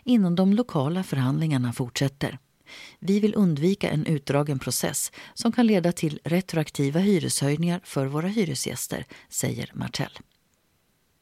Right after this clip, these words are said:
Sedan första juli tjugohundratjugofyra är det lag på att alla elever ska ha tillgång till ett bemannat skolbibliotek med utbildad personal,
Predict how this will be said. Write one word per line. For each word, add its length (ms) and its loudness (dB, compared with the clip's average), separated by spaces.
Sedan 460 2
första 260 2
juli 400 4
tjugohundratjugofyra 1200 2
är 140 2
det 100 4
lag 420 2
på 140 0
att 200 -4
alla 300 0
elever 540 2
ska 160 -4
ha 100 0
tillgång 480 0
till 200 -2
ett 200 -6
bemannat 560 4
skolbibliotek 920 -2
med 220 -2
utbildad 640 -2
personal, 560 -2